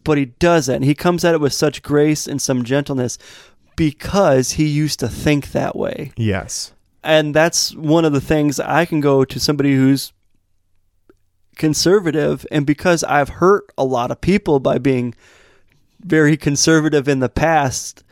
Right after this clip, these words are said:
Speaker 1: and have no trouble being apolitical, no trouble saying I'm progressive, no trouble saying I'm working through this, that I'm
Speaker 2: Yeah.
Speaker 1: able to give that person some grace.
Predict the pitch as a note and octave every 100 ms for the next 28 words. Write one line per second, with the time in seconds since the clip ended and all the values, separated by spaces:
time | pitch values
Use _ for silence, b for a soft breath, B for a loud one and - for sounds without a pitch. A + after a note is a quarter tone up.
0 | b b b - C#3 B2+ C3+ C3+ B2 D3
1 | E3 - C#3 B2+ C3 C3 C3+ C3 B2 B2+
2 | B2+ - C#3+ B2+ B2 - C3 B2+ - B2+
3 | B2+ C3 B2 A#2+ B2+ B2 - B2+ C3 D3+
4 | D#3 C#3+ B2 A#2+ B2+ B2+ B2+ C#3 C#3+ B2+
5 | C3+ C3+ B2+ A2 C#3 D3 - - - C3+
6 | D3 D3+ F#3 C#3 C3+ D3 C3 C#3 C#3 D3+
7 | C#3+ - B2+ - A#2+ A#2+ D3 E3+ B2+ -